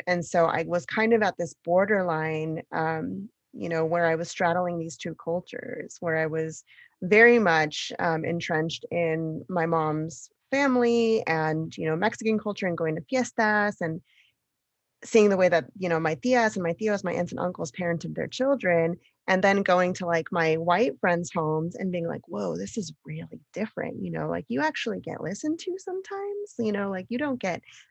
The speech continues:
threatened, <laughs> you don't get, and so for me, you know, all my cousins and I have very shared experiences of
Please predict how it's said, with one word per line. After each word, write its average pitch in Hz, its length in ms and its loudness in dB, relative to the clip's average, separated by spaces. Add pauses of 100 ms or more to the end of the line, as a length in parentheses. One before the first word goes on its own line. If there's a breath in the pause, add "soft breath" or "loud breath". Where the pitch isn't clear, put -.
(160)
threatened, 285 600 2
<laughs> - 540 0
you 262 140 8
don't 262 240 2
get, 196 280 2 (420 loud breath)
and 240 180 6
so 233 200 6
for 233 160 4
me, 254 440 6 (120)
you 226 120 0
know, 185 140 4
all 214 140 6
my 233 140 6
cousins 214 420 0
and 170 80 -2
I 165 120 -2
have 170 360 2 (160)
very 180 340 0
shared 160 240 -2
experiences 202 960 0 (380 loud breath)
of 202 480 6